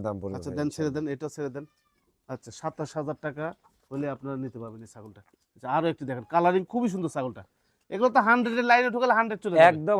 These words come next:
Speaker 1: হান্ড্রেড এর লাইনে যদি দিয়ে দেই, তাহলে এটা হান্ড্রেড পার্সেন্ট বলে কিন্তু চলে যাবে। ছাগলটা
Speaker 2: জি।
Speaker 1: দেখেন, এর লম্বা চড়ার হাইটটা, হাইট আছে কিন্তু
Speaker 2: জি।
Speaker 1: আপনার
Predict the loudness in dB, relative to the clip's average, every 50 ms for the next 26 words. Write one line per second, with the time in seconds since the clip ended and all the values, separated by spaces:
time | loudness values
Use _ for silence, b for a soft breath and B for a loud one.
0 | 2 2 2 2 2 2 2 2 4 6 6 6 6 4 0 -4 -4 -4 -4 -4
1 | -2 -2 -4 -2 -2 -2 0 2 2 2 2 2 0 0 0 0 -2 -4 -4 -6
2 | -4 -4 -4 -4 -4 -6 -4 -2 -2 -2 -4 -4 -6 -8 -6 -2 0 0 2 4
3 | 2 2 0 0 -2 -2 -2 0 0 0 2 0 0 4 4 4 4 6 4 2
4 | 2 2 _ _ _ _ _ _ _ 0 4 6 6 6 6 8 8 8 8 8
5 | 8 6 6 6 6 6 8 8 8 8 8 6 6 6 4 2 2 4 6 8
6 | 8 6 6 6 2 0 0 0 -6 -6 -8 -4 0 0 0 0 -2 _ _ _
7 | -6 -6 -6 -6 _ 4 4 4 6 8 6